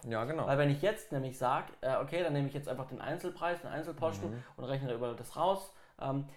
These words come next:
Speaker 2: dann hat er auf seinem Angebot dann verfälschte Einzelpreise, also
Speaker 1: Ja.
Speaker 2: die nicht meiner Realität entsprechen, meiner Preisliste,
Speaker 1: Ja.
Speaker 2: sondern dem, was ich ihm quasi noch schenke oder was ich
Speaker 1: Ja,
Speaker 2: ihm, wo ich
Speaker 1: genau.
Speaker 2: ihm entgegenkomme. Und dann beim nächsten Projekt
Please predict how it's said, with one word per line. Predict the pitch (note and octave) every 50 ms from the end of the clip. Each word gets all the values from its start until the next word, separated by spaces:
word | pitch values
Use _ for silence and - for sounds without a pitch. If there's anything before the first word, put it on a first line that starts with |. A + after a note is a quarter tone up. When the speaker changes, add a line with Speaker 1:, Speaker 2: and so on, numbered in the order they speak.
| - _ -
Speaker 2:
dann | C3 C3 C#3
hat | D3+ D#3 -
er | F3+ F3 F3+ F3+ F3+ - - - -
auf | - B2+ B2+
seinem | - B2+ A#2
Angebot | - C3+ D#3 F3+ F#3+ F3+ E3+ F#3 F#3+ F#3+ F#3
dann | F#3+ F#3 F#3 F#3+ F3+ F3+ - - - _ _ _ _ _ _ _ _ _ _ _ _ _ _ - - -
verfälschte | - - - D#3 C#3+ D3 D3+ D3+ E3 E3 - - D#3+ D3+ C#3+ - -
Einzelpreise, | C3 C3+ C#3 C#3 C#3+ C3 A#2+ A#2 A#2+ A#2 A#2+ G#2+ A#2
also | A#2+ A#2 A2
Speaker 1:
Ja. | G#2
Speaker 2:
die | C#3+
nicht | C#3+ D#3+ D3+ D#3
meiner | D3+ C#3+ C3 B2+ A#2+
Realität | A#2+ A#2+ A#2+ A#2+ A#2+ A#2+ E3 G3 G#3+ G#3+
entsprechen, | G#3+ G#3 - - G3 F#3+ F#3+
meiner | D3+ C3 B2+ A#2
Preisliste, | A#2+ C3+ D3+ - G#3+ F#3+ F3 F3
Speaker 1:
Ja. | D#3
Speaker 2:
sondern | D3 C#3 C3+ C3+ C#3 C#3 - - - _ _ _ -
dem, | C#3 C3+ C#3
was | C3+ B2+ B2
ich | C3+ B2+ B2+
ihm | C3 B2 A#2
quasi | - A#2+ A#2+ B2+
noch | B2 A#2
schenke | - - B2 A#2+ C3 C3 B2+
oder | A#2+ A#2 A#2
was | A#2+ A#2+
ich | - A#2+
Speaker 1:
Ja, | A2 G#2+
Speaker 2:
ihm, | G#2+ G#2+
wo | B2 A#2+
ich |
Speaker 1:
genau. | C3+ C3+ A#2+
Speaker 2:
ihm | G2+
entgegenkomme. | A#2+ B2 D3 D3+ D#3+ D#3 D3 D3+ F3 - - - - - - - -
Und | - C#3
dann | C#3 D3+ D#3+
beim | D#3+ D3 D3+
nächsten | D#3 F#3 G3 - - G3
Projekt | E3 D3 C#3+ C#3+ E3 F3+ - -